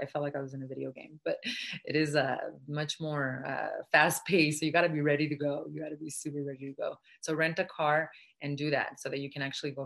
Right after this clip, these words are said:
find these different places. Uh, the locals. So,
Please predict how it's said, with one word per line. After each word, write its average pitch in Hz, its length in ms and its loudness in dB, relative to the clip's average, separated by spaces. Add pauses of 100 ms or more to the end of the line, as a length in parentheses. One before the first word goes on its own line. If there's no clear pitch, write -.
find 135 220 -4
these 131 180 -6
different 127 460 -10
places. - 560 -8 (500)
Uh, 139 220 4
the 156 120 2
locals. 165 600 6 (100)
So, 170 140 8